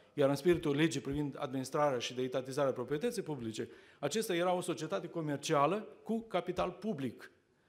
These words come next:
al cărei capital este format integral din aportul statului și a unităților administrativ-teritoriale.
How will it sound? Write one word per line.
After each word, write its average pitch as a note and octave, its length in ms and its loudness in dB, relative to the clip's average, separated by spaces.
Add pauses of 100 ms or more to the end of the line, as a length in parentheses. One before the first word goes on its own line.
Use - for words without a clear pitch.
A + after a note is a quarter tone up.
(300)
al C#3 180 0
cărei G#3 200 4
capital F#3 360 2
este F3 220 -2
format E3 380 2
integral D#3+ 400 2
din D3+ 160 0
aportul F#3 380 0
statului E3 340 0
și - 80 -4
a D3 40 -2
unităților D3 480 -2
administrativ-teritoriale. C3+ 1200 -2